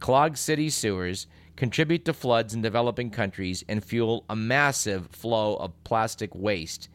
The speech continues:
that is killing wildlife from sea turtles to camels. Article notes many countries have instituted tough new rules to curb the use of plastic bags. Some, like China,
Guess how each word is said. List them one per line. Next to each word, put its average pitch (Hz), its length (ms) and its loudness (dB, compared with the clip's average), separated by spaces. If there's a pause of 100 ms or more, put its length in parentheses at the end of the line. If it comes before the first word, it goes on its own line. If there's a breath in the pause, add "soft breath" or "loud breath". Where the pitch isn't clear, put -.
(340 loud breath)
that 104 100 2
is 110 140 0
killing 160 380 0
wildlife 123 560 2
from 90 120 -8
sea 135 260 -2
turtles 117 460 -2
to - 120 -8
camels. - 760 -4 (500)
Article 110 280 2
notes 113 260 0
many 139 260 2
countries 131 440 -2
have 104 100 -2
instituted 117 500 0
tough 160 400 4
new 151 280 0
rules 127 360 0
to - 140 -8
curb 120 320 0
the 107 80 -8
use 98 280 -2
of 101 100 -4
plastic 98 440 -2
bags. 95 480 0
Some, 160 360 2
like 120 280 -2
China, 147 520 2